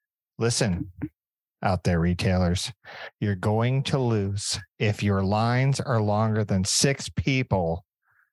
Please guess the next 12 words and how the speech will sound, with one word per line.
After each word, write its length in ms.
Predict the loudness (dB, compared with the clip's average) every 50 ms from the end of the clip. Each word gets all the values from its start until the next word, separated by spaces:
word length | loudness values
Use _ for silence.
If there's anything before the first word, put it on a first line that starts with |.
| _ _ _ _ _ _ _ _ _ _ _ -4
and 180 | 0 2 2
you 340 | 4 4 4 2 2 2 0 0
have 640 | 0 0 2 2 2 2 2 0 -2 -4 -8 -12 -16 _ _ _ _ -10
somebody 460 | -4 -2 0 0 0 0 0 0 -2
who 180 | -2 -2 -4 -4 -6 -8 -6
just 840 | -4 -4 -2 -2 -2 0 0 2 2 2 2 0 0 -4 -6 -8 -4
learned 280 | 0 0 2 2 2 2
how 160 | 2 2 2
to 120 | 2 2
work 240 | 2 2 0 0 0
a 40 | 0
register 680 | 0 2 0 0 0 0 0 0 0 0 0 -2 -4